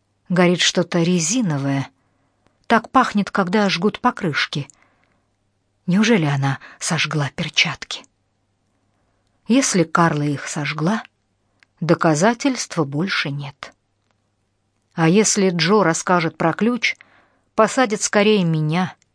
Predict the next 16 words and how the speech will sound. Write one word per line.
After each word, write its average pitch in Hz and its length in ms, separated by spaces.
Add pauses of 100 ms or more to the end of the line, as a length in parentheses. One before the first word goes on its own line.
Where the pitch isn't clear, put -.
(140)
чем 151 280
её. 143 400 (2000)
Карла. 147 460 (1400)
От - 260
толчка 196 540
Лили 220 440 (380)
Карла 180 320
налетела 180 480
на 175 160
кухонный 196 400
стол. 151 360 (340)
Упавшее 180 560
блюдо 180 420
разлетелось 185 720
на 156 100
осколки. - 580